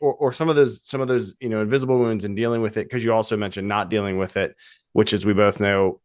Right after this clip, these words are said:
some folks deal with it in a horrible way, right? With,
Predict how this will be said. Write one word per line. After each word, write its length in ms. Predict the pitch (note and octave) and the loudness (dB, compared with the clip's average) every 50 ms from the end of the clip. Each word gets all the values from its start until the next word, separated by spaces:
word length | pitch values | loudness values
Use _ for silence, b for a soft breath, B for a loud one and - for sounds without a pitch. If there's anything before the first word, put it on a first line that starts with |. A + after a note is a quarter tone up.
| _ - | _ -10
some 220 | - - A2+ G2+ | -4 -4 -4 -2
folks 240 | G2 G2+ F#2 - - | -2 -4 -4 -2 0
deal 160 | A2 G#2 G#2 | 2 2 4
with 120 | G2+ F#2 | 4 2
it 240 | G2 G2 F2+ - _ _ _ _ _ _ _ _ _ _ - | 2 0 -2 -2 _ _ _ _ _ _ _ _ _ _ -6
in 120 | B2 G#2 | -4 -4
a 80 | F#2 E2+ | -2 0
horrible 400 | - C#3 E3+ E3 C3+ A#2+ G#2+ F#2+ | 4 6 6 6 8 6 6 4
way, 180 | F#2+ F#2 F#2 F#2 | 6 4 4 4
right? 260 | F2+ F2+ F2+ F2 - | 4 2 2 0 -2
With, 200 | - F#2 F2 | -4 -6 -6